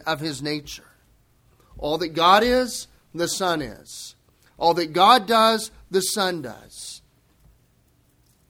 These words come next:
This is the reality that Jesus is confronting these Pharisees with and these Jewish people with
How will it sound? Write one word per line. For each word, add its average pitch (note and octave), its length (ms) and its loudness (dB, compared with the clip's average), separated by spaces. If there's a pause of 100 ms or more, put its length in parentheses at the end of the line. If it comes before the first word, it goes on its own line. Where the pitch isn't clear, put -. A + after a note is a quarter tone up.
(600)
This A3+ 260 2
is A#3 140 -2
the G#3+ 140 2
reality F#3 1000 0 (240)
that D#3+ 180 -2
Jesus E3+ 560 -8
is D3 160 -8
confronting D3 880 -6 (240)
these D#3 260 -4
Pharisees F#3+ 760 0
with C3+ 320 -4
and D#3 180 -4
these D3+ 280 -6
Jewish E3 540 -8
people F#3+ 460 -8
with C3+ 300 -4